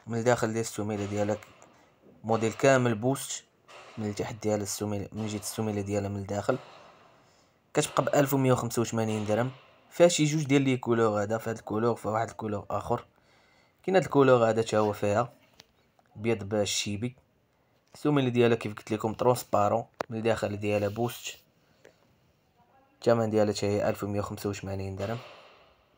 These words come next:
شاركت معكم اخوتي هاد الاديداس هادي زي اكس فليكس في هاد الكولور هذا نوار، السوميله ديالها في الغوز من التحت، احمر بالغوز،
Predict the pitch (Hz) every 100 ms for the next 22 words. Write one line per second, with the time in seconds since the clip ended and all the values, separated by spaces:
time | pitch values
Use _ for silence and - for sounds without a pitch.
0 | _ _ _ _ _ _ _ _ _ _
1 | _ _ _ _ _ _ _ _ _ _
2 | - - 254 220 196 180 180 170 - 151
3 | 139 135 - 131 123 120 117 117 110 117
4 | - - - 120 135 123 139 - 135 147
5 | 143 - - _ _ _ _ _ _ _
6 | _ _ - 127 120 123 123 120 113 113
7 | 117 127 - _ _ - 117 123 123 123
8 | - _ - - - - - _ - -
9 | 127 127 120 123 123 117 117 110 117 123
10 | 107 110 110 123 110 - - - - 113
11 | 113 107 107 120 123